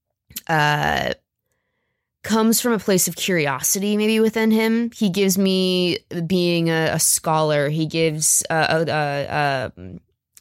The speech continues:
a constant student of the, of the universe, of the galaxy. So of course he was gonna want to go to a different galaxy. He was going to be searching for some kind of answer that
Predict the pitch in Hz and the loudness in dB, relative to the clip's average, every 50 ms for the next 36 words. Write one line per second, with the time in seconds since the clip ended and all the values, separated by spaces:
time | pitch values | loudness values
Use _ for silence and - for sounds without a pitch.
0 | _ _ - 160 160 151 139 160 156 - - 185 175 160 - - - 160 - - | _ _ -6 -4 -2 0 0 -2 -4 -4 -4 -2 0 0 0 0 -2 -2 -2 0
1 | - - 185 180 170 175 175 156 160 165 156 156 160 170 160 156 - - - 156 | 0 2 2 0 0 0 0 0 0 0 0 -2 -4 -8 -8 -8 -6 -2 -2 -2
2 | 151 151 151 151 160 160 202 220 214 180 202 196 185 - 170 147 160 151 - 160 | -2 -2 -4 -6 -2 0 2 2 4 4 4 4 4 2 0 0 -2 0 0 2
3 | 160 160 160 156 - - 175 165 165 160 - 160 147 143 - - - 185 175 170 | 2 2 2 2 0 0 0 0 0 0 0 0 -2 -2 -4 -4 0 2 2 2
4 | - - 175 160 151 156 - 151 147 147 147 - _ _ _ - 165 151 - - | 2 0 -2 -2 -2 -2 -4 -4 -4 -4 -6 -8 _ _ _ -10 -8 -8 -8 -8
5 | - - 139 143 147 - 165 160 160 156 - 214 214 - 196 156 139 - 127 127 | -10 -10 -10 -10 -8 -6 -6 -4 -4 -2 -2 -2 -2 0 -2 -4 -2 -2 -2 -2
6 | 131 - - - - 156 139 135 143 - 185 170 170 170 165 165 - 160 156 151 | -2 -2 -4 -6 -6 -8 -8 -10 -10 -8 -6 -4 -2 -2 -2 -2 -2 -4 -4 -2
7 | 147 147 156 - - 170 160 - - 151 160 - - 147 143 - - - - - | -2 -2 -2 -2 0 0 -2 -2 -2 -6 -6 -6 -6 -8 -8 -6 -4 -2 0 2
8 | - - 233 233 240 240 233 226 226 226 226 - _ _ _ - - - _ _ | 2 2 2 2 2 4 4 2 2 0 -2 -6 _ _ _ -20 -20 -20 _ _
9 | _ _ _ _ - - - 165 165 160 160 160 160 151 - - 143 147 147 139 | _ _ _ _ -10 -4 -2 0 2 2 2 2 2 0 -2 -2 -2 -2 -2 -2
10 | - - 160 151 147 147 147 - 135 131 127 123 123 - | -2 -2 -2 -2 -2 -4 -6 -6 -6 -6 -4 -6 -6 -8